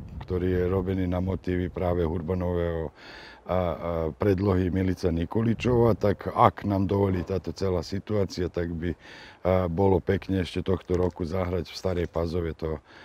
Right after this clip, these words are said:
to, to predstavenie. Hovorím, cez spolupráci s bibliotékou Dositej Obradovič zo Starej Pazovy sme robili aj nejaké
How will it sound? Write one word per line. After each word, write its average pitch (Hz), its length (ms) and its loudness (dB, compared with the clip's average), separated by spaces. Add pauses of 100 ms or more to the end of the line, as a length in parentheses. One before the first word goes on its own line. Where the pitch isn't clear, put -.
(320)
to, 90 400 -2
to 82 80 0
predstavenie. 123 800 2
Hovorím, 117 560 4
cez 117 320 2 (320)
spolupráci 113 640 4
s 90 80 0
bibliotékou 104 960 2 (500)
Dositej 98 480 2
Obradovič 101 540 4
zo 92 100 -2
Starej 98 320 2
Pazovy 101 400 0
sme 92 240 -2
robili 95 480 2
aj 92 160 4
nejaké 92 480 2